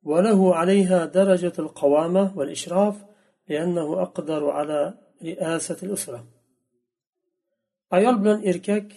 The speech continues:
huquq va vojibotlarda bir xil. Ikkalasining zimmasida haq bor, vojibotlar bor. Erkak kishi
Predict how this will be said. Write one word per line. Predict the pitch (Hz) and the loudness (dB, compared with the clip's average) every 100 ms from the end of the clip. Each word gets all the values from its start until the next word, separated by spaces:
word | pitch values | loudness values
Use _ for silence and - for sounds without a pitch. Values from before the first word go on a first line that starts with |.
| _ _ _ _ - | _ _ _ _ -2
huquq | 185 185 214 220 202 | -2 2 2 2 0
va | 170 | 0
vojibotlarda | 160 165 160 156 - 151 143 180 180 | 0 -4 -8 -10 -6 -6 -4 -2 0
bir | 185 | -2
xil. | - 151 - _ _ _ _ _ _ _ _ _ _ _ _ _ _ - | -2 -14 -16 _ _ _ _ _ _ _ _ _ _ _ _ _ _ -4
Ikkalasining | 196 220 214 208 208 196 - _ _ _ _ _ _ - | 0 2 2 2 0 -2 -6 _ _ _ _ _ _ -2
zimmasida | 185 190 170 160 151 180 190 - _ _ _ _ _ _ _ - | 2 2 0 -4 0 0 0 -8 _ _ _ _ _ _ _ -4
haq | 202 202 | -4 -4
bor, | 143 120 117 - _ _ _ _ _ _ _ 156 | -6 -8 -10 -20 _ _ _ _ _ _ _ 0
vojibotlar | 160 160 160 165 - 185 139 | 2 2 -2 -2 2 2 0
bor. | 123 - _ _ _ _ _ _ _ _ _ _ _ _ _ _ _ _ _ _ _ _ _ - | -8 -12 _ _ _ _ _ _ _ _ _ _ _ _ _ _ _ _ _ _ _ _ _ 2
Erkak | 220 214 254 254 | 2 4 0 0
kishi | - - | -2 2